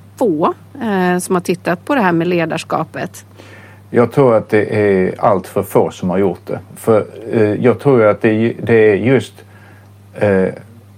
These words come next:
Speaker 2: chefer som har haft det jobbigast.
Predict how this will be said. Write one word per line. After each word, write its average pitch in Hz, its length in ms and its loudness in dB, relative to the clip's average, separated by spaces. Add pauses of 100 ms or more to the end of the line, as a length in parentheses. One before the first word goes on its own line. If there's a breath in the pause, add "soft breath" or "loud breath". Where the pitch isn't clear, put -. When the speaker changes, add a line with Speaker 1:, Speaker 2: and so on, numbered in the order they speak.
(200)
Speaker 2:
chefer 117 600 -2 (160)
som 92 480 -2
har 92 240 2
haft - 360 -10 (100)
det 104 100 0
jobbigast. - 680 -4